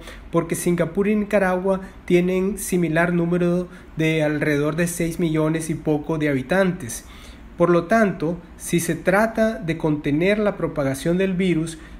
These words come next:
siguiendo el ejemplo de Singapur, se esperaría que Nicaragua realizara unas treinta mil,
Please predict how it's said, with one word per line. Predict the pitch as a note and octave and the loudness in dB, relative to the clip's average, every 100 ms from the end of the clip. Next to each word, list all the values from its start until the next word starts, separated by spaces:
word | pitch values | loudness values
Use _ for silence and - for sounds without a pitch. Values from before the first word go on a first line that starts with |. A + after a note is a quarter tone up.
| - | -18
siguiendo | - E3 D3+ D#3 F3+ | -6 0 2 2 2
el | G3 | 0
ejemplo | F3 G3 F#3 D3+ | 0 0 0 0
de | D3 | -2
Singapur, | C#3+ F3+ F#3 F3+ F3+ D#3+ E3+ - - - | 0 0 0 -2 -2 -2 -4 -12 -18 -6
se | - | -2
esperaría | E3+ F3 E3+ D#3+ F3 F#3 | 0 2 2 2 2 2
que | F#3+ | 0
Nicaragua | G3 G3 F#3+ F3 F3 F3 | 0 0 0 2 2 0
realizara | D#3+ D3+ C3+ - G#3 E3 D#3 D#3 - - | 2 0 0 2 2 2 0 -4 -14 -4
unas | E3+ F3 F3+ | 0 0 0
treinta | F3+ F3 E3 | 0 0 0
mil, | C#3 D3 F3+ F3+ | 0 2 0 0